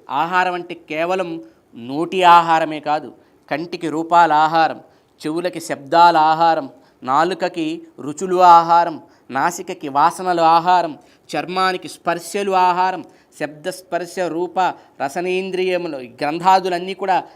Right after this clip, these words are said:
ఈ పంచభూతాలకి ఉండే లక్షణాలన్నీ కూడా మనకి ఆహారాలుగా ఉంటాయే, మన ఇంద్రియాలకి, ఈ ఆహారాలన్నీ సాత్వికములు అవ్వాలి. ఆ ఆహారం సాత్వికమైతే మనస్సు సాత్వికమవుతుంది.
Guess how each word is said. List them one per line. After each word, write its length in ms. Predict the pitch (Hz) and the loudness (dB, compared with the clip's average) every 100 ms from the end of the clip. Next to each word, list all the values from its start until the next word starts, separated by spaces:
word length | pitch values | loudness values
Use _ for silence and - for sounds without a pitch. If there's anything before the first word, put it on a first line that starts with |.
| - | -14
ఈ 60 | 135 | -10
పంచభూతాలకి 1300 | 139 165 175 180 170 127 131 175 196 196 185 170 131 - _ _ - | -6 -6 2 2 2 -4 -12 0 2 2 0 -8 -12 -16 _ _ -12
ఉండే 180 | 147 147 | -8 -6
లక్షణాలన్నీ 680 | 139 - 202 202 196 196 | -8 -8 -2 0 0 -6
కూడా 220 | 185 190 185 | -8 -6 -4
మనకి 240 | 165 160 | -4 -2
ఆహారాలుగా 600 | 143 151 165 170 156 143 | 0 2 0 0 -2 -6
ఉంటాయే, 500 | 135 139 127 135 190 - _ - | -10 -10 -10 -12 -14 -20 _ -12
మన 120 | 127 | -10
ఇంద్రియాలకి, 760 | 127 151 160 165 143 123 - - | -8 -6 -2 -2 -2 -6 -16 -16
ఈ 100 | 131 | -10
ఆహారాలన్నీ 640 | 131 139 151 147 139 135 | -8 -6 -4 -4 -6 -8
సాత్వికములు 760 | 127 143 160 165 170 165 143 127 | -10 -6 -6 -6 -16 -12 -10 -8
అవ్వాలి. 540 | 113 113 117 - - - _ - - | -10 -10 -14 -16 -20 -20 _ -20 -4
ఆ 60 | 131 | 2
ఆహారం 520 | 151 190 214 214 190 | 6 6 8 6 4
సాత్వికమైతే 640 | 196 190 202 190 196 185 | 2 2 2 -8 -6 -6
మనస్సు 360 | 156 170 208 196 | -4 -6 -8 -10
సాత్వికమవుతుంది. 960 | 175 151 - 135 123 110 110 101 104 | -6 -6 -8 -16 -14 -16 -18 -20 -20